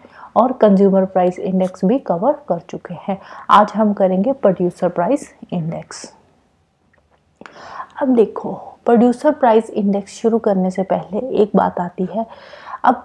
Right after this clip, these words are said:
कोई भी जो supply chain है ना हमारी, हमारी supply chain में क्या होता है? सबसे पहले आता है producer, Producer के बाद पहुंचती है चीज़ें wholesaler के पास, ठीक है। wholesaler के बाद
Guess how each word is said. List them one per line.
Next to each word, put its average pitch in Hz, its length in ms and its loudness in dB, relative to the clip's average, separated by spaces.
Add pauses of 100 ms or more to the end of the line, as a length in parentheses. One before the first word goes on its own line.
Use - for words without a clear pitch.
कोई 277 240 8
भी 269 160 6
जो 277 180 4
supply 214 540 6
chain 233 320 6
है 196 120 2
ना 202 100 2
हमारी, 196 380 2
हमारी 202 300 2
supply 214 400 2
chain 220 220 0
में 220 160 2
क्या 226 100 2
होता 214 280 0
है? 254 180 -2 (420)
सबसे - 240 4
पहले 220 240 6
आता 202 280 6
है 226 160 0
producer, 180 640 0 (400)
Producer 247 500 6
के 277 160 4
बाद 180 420 0 (760)
पहुंचती 220 460 4
है 220 120 4
चीज़ें 226 420 2 (400)
wholesaler 175 600 4
के 165 120 -6
पास, 165 400 -6 (460)
ठीक 220 220 -2
है। 180 100 -2 (500)
wholesaler 262 580 10
के 277 120 6
बाद 226 300 6